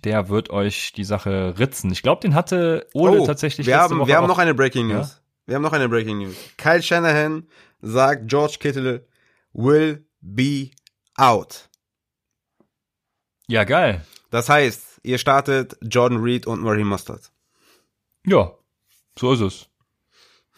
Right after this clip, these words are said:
Speaker 1: Ja, mehr, mehr, mehr gibt's dazu nicht zu sagen. Hat er auch was zu Brandon Ayuk gesagt?
Speaker 2: Nee, das steht hier
Speaker 1: Ja,
Speaker 2: nicht.
Speaker 1: geil. Schöne Scheiße. Den habe ich ja übrigens letzte Woche in, äh, ich glaub sogar zwei Ligen aufgestellt, weil Sleeper mir,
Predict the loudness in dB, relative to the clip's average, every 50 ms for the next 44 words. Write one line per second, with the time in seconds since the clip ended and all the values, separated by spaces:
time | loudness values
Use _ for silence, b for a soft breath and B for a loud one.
0 | B B B B B B B B B B B B -8 -2 0 2 2 2 2 0
1 | 0 0 0 2 4 4 4 2 2 2 0 0 0 2 2 0 0 0 -2 -2
2 | -2 -2 -2 -2 B B B -4 -2 2 4 4 4 4 2 0 -2 -4 0 2
3 | 2 2 2 2 2 2 2 0 -2 -4 -2 -2 -2 -2 -4 b b b b b
4 | b b b b b b b b b b b b b b b b b b b _
5 | -6 0 2 2 4 4 2 0 0 -2 -4 -8 -6 -4 -2 0 0 0 0 -4
6 | -6 -14 _ _ -6 -2 -2 -2 -2 -4 -6 _ _ -10 -8 -6 -6 -6 -6 -6
7 | -6 -6 -8 -10 -12 -12 B B B B B B B B B B B B B B
8 | B _ 2 4 4 4 4 4 2 2 4 4 2 2 2 0 0 0 -2 -2
9 | 0 0 0 0 0 0 0 0 0 0 0 0 0 0 -2 -2 -4 -6 -6 -4
10 | -4 -4 -4 -4 -2 0 2 2 4 2 0 -2 -2 -2 -4 -4 -6 -8 -8 -4
11 | 0 0 0 0 0 0 2 2 2 0 -2 -4 -4 -4 -2 2 2 2 4 4
12 | 2 2 2 2 0